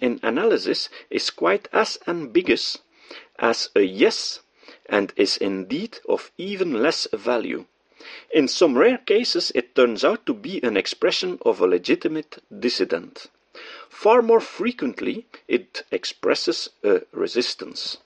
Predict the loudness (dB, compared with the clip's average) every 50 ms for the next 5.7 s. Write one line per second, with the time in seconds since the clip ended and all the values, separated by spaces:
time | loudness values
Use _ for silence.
0 | _ _ _ _ _ _ _ _ _ -20 -20 -20 -20 -20 -20 -4 0 2 4 6
1 | 6 6 6 4 4 4 2 2 2 -2 -4 0 2 4 6 6 4 4 0 -12
2 | -18 -20 -2 0 0 0 0 -2 -4 -2 -2 0 2 4 4 4 4 2 0 -2
3 | 0 2 2 2 2 2 2 2 2 2 0 -2 0 2 2 0 0 0 -2 -4
4 | -4 -4 -4 -6 -4 0 2 4 4 4 2 -2 -10 -8 _ 2 2 2 2 2
5 | 0 0 0 0 -2 -2 -2 -2 -2 -4 -4 -4 -6 -6